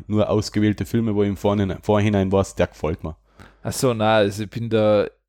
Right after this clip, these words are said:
Speaker 2: ich, ich druck's nicht, ich mein,
Speaker 1: Ja,
Speaker 2: ich,
Speaker 1: außer sowas wie
Speaker 2: ja.
Speaker 1: die letzten Jedi, aber da hat man ja irgendwie auch nicht so hundertprozentig ahnen können, dass der Film doch nicht so gut ist, wie, wie, wie, wie erhofft.
Speaker 2: Ja, das war
Speaker 1: Er war nicht schlecht, er war nur nicht gut.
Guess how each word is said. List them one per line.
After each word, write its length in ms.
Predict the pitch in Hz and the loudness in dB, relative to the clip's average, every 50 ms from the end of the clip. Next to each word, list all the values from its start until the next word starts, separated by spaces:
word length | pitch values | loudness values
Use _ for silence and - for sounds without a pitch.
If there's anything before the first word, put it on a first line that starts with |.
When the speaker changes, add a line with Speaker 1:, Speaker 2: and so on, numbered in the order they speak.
| _ _ | _ _
Speaker 2:
ich, 180 | - 127 131 - | -10 -10 -10 -8
ich 80 | - 135 | -4 -4
druck's 320 | 120 120 147 156 - - | -4 -4 -4 -6 -6 -4
nicht, 160 | 160 131 - - | -4 -4 -2 -2
ich 40 | |
mein, 140 | 123 123 120 - - _ _ _ _ _ _ _ - | -2 -2 -2 -4 -8 _ _ _ _ _ _ _ -4
Speaker 1:
Ja, 280 | - 104 98 107 120 120 | -2 0 2 4 2 2
Speaker 2:
ich, 60 | - | 2
Speaker 1:
außer 260 | 95 113 110 - 120 | 0 0 0 0 -2
sowas 360 | - - 110 101 107 107 - | 0 0 0 2 2 0 0
wie 40 | - | 0
Speaker 2:
ja. 60 | 113 104 | 0 2
Speaker 1:
die 80 | 107 | 2
letzten 400 | 98 90 98 - - - - 127 | 2 2 0 -2 -4 -8 -8 -8
Jedi, 360 | 110 85 85 85 98 110 110 98 | -4 -2 0 0 2 2 4 4
aber 160 | 95 95 98 | 4 2 2
da 160 | 98 101 92 85 | 2 2 2 0
hat 180 | 101 104 - - | 0 -2 -4 -4
man 120 | 117 104 | -4 -4
ja 120 | 101 98 95 | -2 -2 0
irgendwie 380 | 98 101 101 104 - 104 95 | 0 0 0 2 0 0 0
auch 80 | 78 87 | 2 2
nicht 160 | 98 98 - | 0 -2 0
so 100 | - 104 | -2 -2
hundertprozentig 720 | 92 104 110 110 - - 98 - - 104 95 110 101 - | -2 0 0 -2 -2 -4 -4 -2 -2 0 0 0 -2 -2
ahnen 280 | - - 85 90 98 101 | -2 -2 0 2 2 2
können, 160 | 85 98 98 98 98 | 2 2 2 2 0
dass 100 | 92 - | 0 -2
der 100 | - 87 | -4 -6
Film 360 | - - 104 95 98 98 87 | -2 0 0 2 2 0 -2
doch 340 | - 76 80 85 - - - | -2 -4 -6 -6 -8 -6 -6
nicht 160 | 90 - - | -6 -4 -4
so 160 | - - 92 78 | -4 -4 -4 -2
gut 240 | - 92 85 - - | -2 -4 -4 -4 -4
ist, 220 | 80 - - - | -8 -8 -10 -10
wie, 300 | - 78 76 73 78 82 - | -10 -10 -10 -10 -10 -12 -12
wie, 300 | - 50 - - - - | -14 -14 -14 -16 -18 -20
wie, 280 | - - - - - - | -20 -20 -20 -20 -20 -18
wie 180 | _ 90 85 - | _ -14 -12 -10
erhofft. 440 | 71 80 78 78 76 - _ - _ _ _ _ _ _ _ - | -10 -10 -10 -10 -14 -16 _ -20 _ _ _ _ _ _ _ -8
Speaker 2:
Ja, 380 | 135 127 117 104 110 120 127 127 | -6 -6 -4 -4 0 0 2 2
das 220 | 123 117 104 - | 0 -2 -4 -2
war 240 | 117 113 113 123 131 | 0 2 2 2 2
Speaker 1:
Er 520 | 117 104 104 - - - - - - 95 | 0 -2 -6 -10 -14 -16 -10 -6 -2 0
war 120 | 90 95 110 | 2 2 2
nicht 260 | 127 120 110 104 - | 2 2 0 -2 -2
schlecht, 440 | - - 92 92 110 - - - - | -6 -4 0 0 0 0 -2 -4 -6
er 80 | 95 85 | -4 -2
war 140 | 92 92 | -2 -2
nur 160 | 98 98 104 101 | 0 -2 -2 -2
nicht 220 | 95 92 - - | -2 -4 -6 -6
gut. 280 | - 101 107 107 87 | -4 0 0 0 0